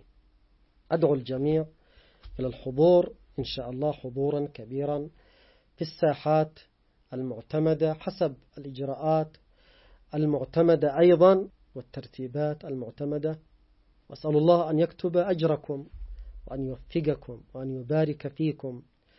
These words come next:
وأن ينصر الشعب الفلسطيني ومجاهديه نصرا عزيزا. أسأل الله أن ينصرنا بنصره، وأن يرحم شهداءنا الأبرار، وأن يشفي جرحانا،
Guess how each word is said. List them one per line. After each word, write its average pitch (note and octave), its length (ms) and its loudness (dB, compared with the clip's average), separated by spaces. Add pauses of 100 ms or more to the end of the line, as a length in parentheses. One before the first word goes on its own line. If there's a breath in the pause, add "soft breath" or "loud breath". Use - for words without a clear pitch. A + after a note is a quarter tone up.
(520 soft breath)
وأن D3+ 160 -2
ينصر F#3+ 300 6
الشعب D#3+ 460 2
الفلسطيني C#3 800 -2
ومجاهديه B2+ 720 -6
نصرا C#3 400 -6
عزيزا. A#2 500 -10 (1040)
أسأل C#3+ 160 -6
الله D#3+ 340 4
أن D3 80 -2
ينصرنا C#3 460 -2
بنصره، C#3 420 -6
وأن C3+ 140 -12
يرحم C3+ 320 -8
شهداءنا C3 560 -12
الأبرار، C3 480 -8
وأن - 120 -12
يشفي C#3 300 -10
جرحانا، C3+ 640 -10